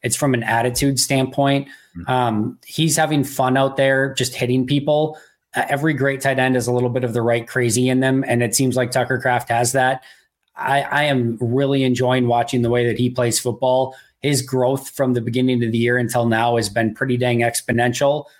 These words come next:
Speaker 1: and I'm really excited to see where that ends up. And the other reason that I'm so excited about him, of kind of everyone, it's,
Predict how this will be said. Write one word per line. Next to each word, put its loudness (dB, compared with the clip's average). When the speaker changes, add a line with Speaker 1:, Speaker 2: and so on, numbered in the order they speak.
Speaker 1:
and 2
I'm 0
really 2
excited 0
to 0
see 0
where 2
that 2
ends 0
up. 0
And 2
the 4
other 2
reason 2
that 2
I'm 0
so 0
excited 0
about 0
him, 2
of -2
kind 0
of 0
everyone, 2
it's, -2